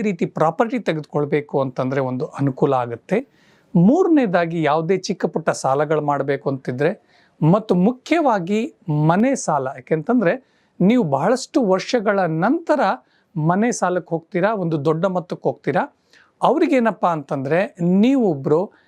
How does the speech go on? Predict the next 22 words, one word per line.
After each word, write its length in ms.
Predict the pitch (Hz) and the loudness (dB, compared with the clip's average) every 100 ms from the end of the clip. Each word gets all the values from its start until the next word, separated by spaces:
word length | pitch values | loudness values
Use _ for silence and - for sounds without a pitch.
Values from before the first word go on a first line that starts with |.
| _ - | _ -6
ಹ್ಯಾಬಿಚುಯಲ್ 680 | 190 175 269 269 - 277 262 - - | -2 0 0 -2 0 0 0 -2 0
ಫೈಲರ್, 480 | 175 160 165 143 131 - | 0 2 0 0 -4 -8
ಅಂದ್ರೆ 240 | 156 185 277 302 _ _ - 175 | -4 0 -2 -2 _ _ -2 2
ನಿಮ್ಮ 140 | 196 196 143 151 | 2 2 2 0
ಆದಾಯ 440 | 165 202 220 233 | 2 0 0 -2
ಇದೆ, 160 | 196 277 311 170 | 0 -2 -2 -2
ಅದನ್ನ 220 | 185 208 - | 0 -2 -2
ಸರ್ಕಾರಕ್ಕೆ 560 | 156 151 175 170 165 151 143 - | -4 -2 -2 -2 -2 -4 -4 -2
ಕೊಡ್ತಾ 300 | 165 - 226 226 | -2 0 -2 0
ಇದ್ದೀರಾ, 260 | 220 240 294 _ _ _ _ | -2 -2 -2 _ _ _ _
ತೆರಿಗೆ 260 | 190 226 269 277 | 0 2 0 0
ಕಟ್ತಿದ್ದೀರಾ, 580 | 220 - 262 247 254 277 285 143 | -4 0 0 2 2 0 -2 -2
ಜಾಸ್ತಿ 300 | 180 202 - 269 | -2 -2 -4 -2
ಕಟ್ತಾ 260 | 254 - 226 226 | -2 -2 -2 -2
ಇದ್ದೀರಾ, 240 | 220 247 254 - | -2 -2 -2 0
ಕಡಿಮೆ 240 | 196 220 220 | 0 0 -2
ಕಟ್ತಾ 240 | 185 - 196 | -4 -2 -2
ಅನ್ನೋದು 260 | 196 175 165 | -2 -6 -2
ಪ್ರಶ್ನೆಗಿಂತ 640 | 240 - 339 277 208 147 208 311 _ _ _ - 180 | -2 -2 0 0 0 0 -2 -2 _ _ _ 0 2
ನಿಮ್ಮ 200 | 226 240 247 - 143 196 | 4 2 0 -2 0 0
ಆದಾಯ 540 | 247 233 240 233 226 254 277 294 _ _ _ - | 0 0 0 0 -2 -2 -2 -6 _ _ _ 0
ಕಂಟಿನ್ಯೂಯಸ್ 680 | 277 359 - 330 320 294 - | 2 2 0 2 2 2 0